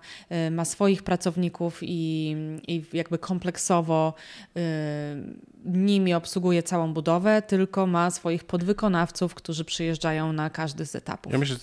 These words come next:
Speaker 2: też zależy chyba od tego, jak chcesz poprowadzić firmę, bo uważam,
Speaker 1: Ale z
Speaker 2: że
Speaker 1: tych, co słyszałam historii,
Speaker 2: Okej.
Speaker 1: to zawsze tak było.
Speaker 2: Natomiast tak, w naszym przypadku, e, on miał po prostu, pan, y, się tu wy-, urodził, wychował, od dawna miał znajomych, y, w biznesie i sobie wybrał takich, no, najbardziej zaufanych, spoko podwykonawców.
Speaker 1: Mhm.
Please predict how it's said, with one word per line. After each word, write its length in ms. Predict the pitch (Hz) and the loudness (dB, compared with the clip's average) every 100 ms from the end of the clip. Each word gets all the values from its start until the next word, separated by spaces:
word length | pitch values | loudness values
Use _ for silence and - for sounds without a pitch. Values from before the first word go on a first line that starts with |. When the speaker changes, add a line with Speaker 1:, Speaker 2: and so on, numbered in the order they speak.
| - | -4
Speaker 2:
też 220 | - 117 | 2 4
zależy 380 | 95 101 95 95 | 4 4 4 2
chyba 220 | 95 98 | -2 -2
od 80 | 92 | -2
tego, 200 | - 98 | 0 2
jak 160 | 95 95 | 2 2
chcesz 160 | 95 | -4
poprowadzić 560 | - - 104 95 90 87 | -10 -4 -2 0 -2 -6
firmę, 380 | - 92 104 139 - _ _ _ _ - | -4 -2 0 -2 -6 _ _ _ _ -2
bo 60 | |
uważam, 200 | 104 107 107 | 0 4 2
Speaker 1:
Ale 60 | |
z 60 | 101 | 2
Speaker 2:
że 120 | 104 | 0
Speaker 1:
tych, 80 | - | -2
co 100 | 226 | -6
słyszałam 560 | - 233 - 214 196 | -4 -2 0 0 -2
historii, 440 | 190 196 - 185 240 | -4 -6 -2 0 0
Speaker 2:
Okej. 180 | 233 214 | 2 2
Speaker 1:
to 20 | |
zawsze 300 | 180 - 165 | 2 0 -8
tak 180 | 156 151 | -10 -6
było. 160 | 151 | -4
Speaker 2:
Natomiast 260 | 113 151 - | 0 2 2
tak, 100 | 101 | 0
w 40 | |
naszym 200 | 120 - | 0 0
przypadku, 420 | 113 117 117 - 107 - | 0 0 0 -2 -6 -2
e, 140 | 101 | 0
on 140 | 101 110 | 2 2
miał 120 | 104 | 2
po 140 | - | -2
prostu, 420 | - 98 - 101 92 | -10 -10 0 0 2
pan, 260 | 107 101 98 | 2 2 2
y, 1400 | 95 90 92 92 90 90 85 87 - - - - - - | -4 -6 -4 -2 -4 -4 -4 -6 -8 -12 -12 -16 -12 -6
się 140 | - | -4
tu 200 | 120 123 | 0 2
wy-, 120 | 107 | 2
urodził, 400 | 110 107 107 101 | 2 2 4 2
wychował, 500 | 92 - 120 113 101 - - - _ | -2 0 2 2 0 -4 -20 -20 _
od 140 | 98 95 | -6 0
dawna 280 | 101 98 | 0 2
miał 220 | 95 95 90 | 0 0 0
znajomych, 560 | 92 90 90 87 - | -2 -2 -2 -6 -8
y, 160 | 82 90 | -8 -8
w 60 | |
biznesie 460 | 85 85 90 98 98 | -8 -6 -4 -2 -2
i 220 | 95 92 | -2 -2
sobie 260 | 87 90 87 | -6 -6 -6
wybrał 340 | 90 85 87 | -4 -2 -2
takich, 360 | 87 85 - - | -4 -8 -8 -6
no, 100 | 95 | -2
najbardziej 380 | 90 85 90 90 | 0 0 0 0
zaufanych, 520 | 87 - 90 85 - | -2 -2 -4 -4 -10
spoko 380 | - - - - | -10 -8 -8 -8
podwykonawców. 800 | - 85 - - - - - - | -10 -10 -8 -8 -10 -16 -20 -8
Speaker 1:
Mhm. 340 | 190 185 202 | -4 -2 -2